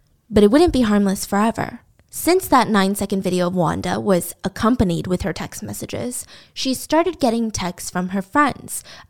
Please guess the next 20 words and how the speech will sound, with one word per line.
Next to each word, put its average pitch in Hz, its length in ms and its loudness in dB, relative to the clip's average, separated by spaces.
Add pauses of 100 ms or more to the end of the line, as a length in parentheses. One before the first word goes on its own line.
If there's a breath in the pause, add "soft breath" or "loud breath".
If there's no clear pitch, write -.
asking - 500 -2
her, - 220 -12 (240 loud breath)
"Did 254 180 0
you 622 120 0
cheat 349 240 2
with - 120 -2
the 196 80 2
mailman? 233 580 0 (560)
Like, 240 220 4
what 247 240 2
the - 140 2
fork 285 220 6
is 262 120 -2
going 196 340 2
on? 214 220 4
You're 240 340 4
all 247 260 10
over 214 220 4
social 202 280 -2
media. 190 380 -2